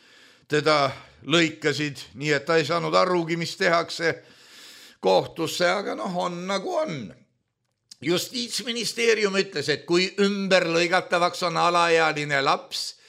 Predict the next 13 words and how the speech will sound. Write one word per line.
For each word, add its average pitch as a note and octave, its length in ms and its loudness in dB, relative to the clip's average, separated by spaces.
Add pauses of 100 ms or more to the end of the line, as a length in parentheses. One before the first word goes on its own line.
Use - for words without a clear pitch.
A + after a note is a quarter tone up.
(300)
siis A3+ 360 -4
tuleb F#3+ 280 2
hinnata G3+ 520 -2
seda, C4+ 340 0 (100)
kas - 280 -2
nõusoleku G#3 880 -2
saab F3+ 400 2
anda F3 320 -2
lapse D#3+ 400 -2
seaduslik A#2+ 800 -2
esindaja, F3 720 -2
näiteks D#3 760 -2
lapsevanem. A#2+ 920 -2